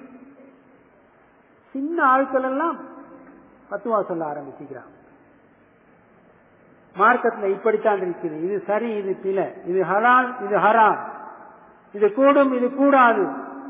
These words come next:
என்று எந்த விளக்கம் அறிவும் இல்லாமல் இந்த அநீதியை இழைக்கின்ற ஒரு சூழல்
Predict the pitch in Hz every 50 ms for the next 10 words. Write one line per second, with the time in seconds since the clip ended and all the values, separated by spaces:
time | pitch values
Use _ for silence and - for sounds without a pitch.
0 | - - - - - - - 208 240 262 254 269 262 233 202 - - - - -
1 | - - - - - - - - - - - _ - 202 220 254 254 269 254 226
2 | 226 247 277 294 285 - 294 269 262 240 - 196 226 247 277 294 302 285 269 262
3 | 247 247 262 262 269 277 285 320 349 349 - - - - - - - - - -
4 | - - - - - - - - _ _ _ _ 190 190 202 196 196 208 233 262
5 | 269 269 254 247 247 240 226 214 208 202 202 214 214 - - 208 196 180 185 185
6 | 175 175 175 165 170 175 170 - 233 240 233 226 214 185 180 - -